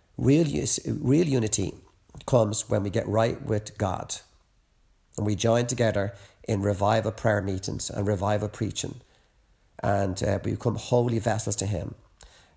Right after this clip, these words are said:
That's the, that's the unity, real unity. A lot of unity today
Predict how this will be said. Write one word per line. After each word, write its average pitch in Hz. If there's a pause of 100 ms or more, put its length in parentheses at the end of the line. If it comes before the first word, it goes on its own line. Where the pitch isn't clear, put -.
That's 120
the, 123
that's 127
the 113
unity, 110 (260)
real 117
unity. 104
A 101
lot 143
of 147
unity 147
today 113